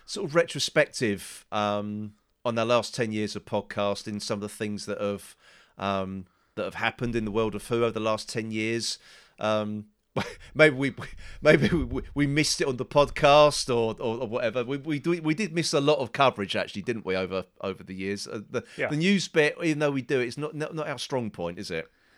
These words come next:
Speaker 2: No. Well, I don't know. I mean, I, I think it was better when we was doing, well, I say better when we was doing pod-, a podcast once a week. Do you remember those days?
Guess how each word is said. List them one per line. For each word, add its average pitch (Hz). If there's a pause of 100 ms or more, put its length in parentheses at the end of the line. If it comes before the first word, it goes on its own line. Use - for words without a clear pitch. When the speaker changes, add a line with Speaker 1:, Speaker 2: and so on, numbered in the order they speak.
(320)
Speaker 2:
No. 262 (280)
Well, 311
I 285
don't 294
know. 254 (120)
I 254
mean, 262
I, 269
I -
think 311
it 254
was 214
better 185
when 185
we 180
was 170
doing, 165 (1000)
well, -
I 110
say 113
better 135 (300)
when 208
we 240
was 208
doing 190 (140)
pod-, - (240)
a 143
podcast -
once 131
a 139
week. 107
Do -
you 92
remember 107
those 104
days? 76